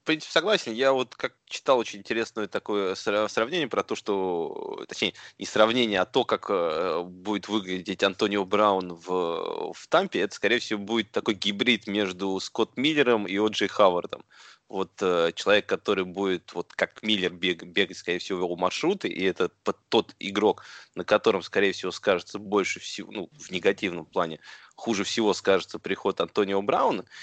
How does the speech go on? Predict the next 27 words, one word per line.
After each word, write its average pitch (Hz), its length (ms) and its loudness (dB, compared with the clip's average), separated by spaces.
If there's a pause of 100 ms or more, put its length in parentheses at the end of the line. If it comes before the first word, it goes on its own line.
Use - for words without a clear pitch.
(140)
И 101 60 -8
плюс 170 280 2
вот - 240 -2
то, 131 140 8
как - 240 2
они 101 160 2
хотели 95 380 -2
использовать 87 560 -2
О 92 60 -2
Джей 87 200 -6
Брау-, 151 460 2
О 113 80 -2
Джей 107 160 -2
Ховарда 190 500 4
в, 101 80 -6
э, 85 1080 -4
в - 240 -4
эндзоне, 90 560 0
ещё - 360 -2
перейдёт 110 460 0
вот 101 160 -8
эти 107 160 0
как 92 200 -4
бы 92 80 -10
таргеты 101 420 0
к - 100 -16
нему. 107 320 -4